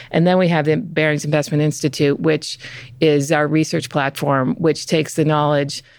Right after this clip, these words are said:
that comes bottom up from those investors in those various investment strategies across the different asset classes,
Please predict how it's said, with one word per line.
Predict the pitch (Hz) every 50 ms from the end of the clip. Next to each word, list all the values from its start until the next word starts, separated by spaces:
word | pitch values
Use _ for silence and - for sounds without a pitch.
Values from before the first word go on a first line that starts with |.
| _ -
that | 165 160 156 - 170 - -
comes | - - 190 170 165 175 - - - - - - - - - -
bottom | 175 160 165 175 175 170 170
up | 170 165 160 -
from | - - 165 156 151 151 147 147 160 202 220 - - - - - - - - - - -
those | 160 156 160 -
investors | 170 160 156 156 160 170 - - - 170 151 143 135
in | 151 147 151
those | 147 143 143 135 - - -
various | 214 196 170 175 160 165 160 165 165 160 151 147 -
investment | 151 143 143 156 151 - 175 151
strategies | - - - 143 139 139 135 143 131 - 151 143 143
across | 143 127 156 156 147 143 -
the | 165 143
different | 143 - 139 - 151 151 156
asset | 156 160 - 156 -
classes, | - 147 139 139 135 - 156 147 151